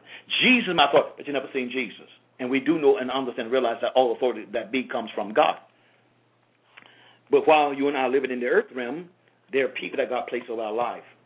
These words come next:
First of all, our parents. Second of all, you got bosses on your job. You're obeying your boss on your job.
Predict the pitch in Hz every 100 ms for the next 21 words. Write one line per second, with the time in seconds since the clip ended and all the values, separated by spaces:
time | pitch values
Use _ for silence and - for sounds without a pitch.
0 | _ _ 139 143 120 113 120 110 - 123
1 | 90 85 - - - - _ _ _ _
2 | _ _ _ _ _ _ _ _ _ _
3 | _ - 143 156 131 120 123 120 110 113
4 | 110 110 - 127 120 127 117 113 110 104
5 | 120 95 - - _ _ _ _ _ _
6 | _ _ _ _ _ _ _ _ - 120
7 | 131 135 139 131 127 123 135 127 - 123
8 | 120 117 123 120 117